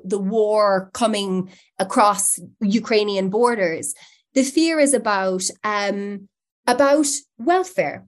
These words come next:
and about supply and demand, and people saying, "We want to welcome Ukrainian refugees,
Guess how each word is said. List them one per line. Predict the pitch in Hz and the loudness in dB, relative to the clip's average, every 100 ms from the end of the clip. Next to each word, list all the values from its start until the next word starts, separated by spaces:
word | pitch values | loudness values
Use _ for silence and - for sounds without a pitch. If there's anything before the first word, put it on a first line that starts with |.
| _ | _
and | 233 | 0
about | 247 247 254 254 247 | 2 2 0 0 -2
supply | 277 - 262 233 | -6 -4 -2 0
and | 220 | 0
demand, | 220 208 190 175 - 247 - - 254 | -2 -2 -4 -4 -10 -12 -14 -6 -2
and | 247 247 | 2 2
people | 294 285 262 | 4 4 2
saying, | 226 - 214 208 202 196 - _ _ | 0 -2 -2 -4 -6 -10 -16 _ _
"We | 202 254 254 | 0 2 4
want | 240 302 311 | 4 4 4
to | 294 240 | 2 -2
welcome | 220 202 202 202 202 196 | 0 -2 -4 -8 -8 -10
Ukrainian | 202 220 240 208 202 196 | -10 -4 -2 -2 -2 -4
refugees, | 202 196 - 190 196 185 180 180 | -4 -8 -10 -10 -6 -4 -2 -4